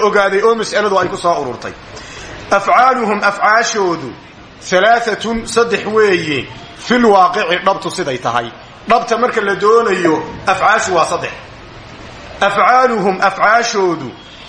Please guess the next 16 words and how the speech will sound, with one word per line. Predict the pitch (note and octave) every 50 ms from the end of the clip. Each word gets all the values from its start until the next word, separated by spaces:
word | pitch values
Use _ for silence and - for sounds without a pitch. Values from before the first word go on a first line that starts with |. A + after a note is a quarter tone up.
| -
"thalaaatun," | F#3+ F#3+ G3 G#3+ A#3 A#3+ A#3+ - A3+ G3+ - - A3 A#3+ A#3+ A#3 A3+
saddex | - B3 B3 B3 A3+ G3+ - -
weeye, | G#3 A3 A3 A3 G#3 F#3+ F3+ F3 D#3+ D3+ C#3 - - - - -
"fil | - - - A#3+ B3 A#3+
waaqici," | A3 G3+ F#3 F3+ - A3+ G3 E3 F3+ F3+
dhabtu | G3+ G3 G3+ - E3
siday | - F#3 D#3+ C#3+ B2+
tahay. | A#2+ C3+ A#2 A#2+ B2 B2 A#2 - - - - - - - - - - - - -
Sheekhu | - - G#3+ A3+ - - G#3+
afcaash | G3 - - F3 G#3+ B3+ B3 A#3+ -
inay | B3 A#3+ A3+ G#3
saddex | - B3+ B3 B3 G3+ -
tahay | - G#3 G#3+ A#3+ A#3+
buu | G#3+ G#3+ G#3
inoo | G3+ G#3 A3 A#3+
sheegay, | A3+ - G#3+ F#3+ F3 D#3+ C#3+ B2+